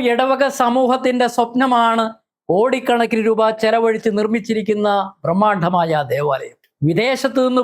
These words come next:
പോലും ആനപ്പാറ സ്വദേശികളായ ആളുകൾ വന്ന് ഇതിൽ പങ്കെടുക്കാൻ ആഗ്രഹിക്കുന്നു, ബന്ധുജനങ്ങൾ വരുന്നു. ഇങ്ങനെ ഒരു ചടങ്ങിന് അയൽവാസിയായ ഞാൻ അവിടെ ഒരു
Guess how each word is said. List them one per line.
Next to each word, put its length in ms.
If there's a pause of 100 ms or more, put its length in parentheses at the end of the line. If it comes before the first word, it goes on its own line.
പോലും 280 (520)
ആനപ്പാറ 420 (120)
സ്വദേശികളായ 760
ആളുകൾ 280 (140)
വന്ന് 240 (460)
ഇതിൽ 120 (140)
പങ്കെടുക്കാൻ 580 (120)
ആഗ്രഹിക്കുന്നു, 640 (100)
ബന്ധുജനങ്ങൾ 720
വരുന്നു. 300 (360)
ഇങ്ങനെ 240 (100)
ഒരു 100 (100)
ചടങ്ങിന് 480 (500)
അയൽവാസിയായ 840 (200)
ഞാൻ 200 (560)
അവിടെ 280 (140)
ഒരു 100